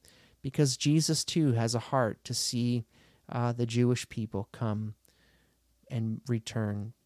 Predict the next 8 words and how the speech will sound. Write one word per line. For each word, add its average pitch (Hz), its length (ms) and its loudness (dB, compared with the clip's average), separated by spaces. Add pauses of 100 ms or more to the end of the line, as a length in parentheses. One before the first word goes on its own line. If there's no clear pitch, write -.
to - 80 -8
Christ. - 500 -8 (1080)
That 170 200 6
brings 170 300 8
us 156 280 6 (200)
to 147 160 0
chapter 127 640 2 (320)
sixteen. - 800 -2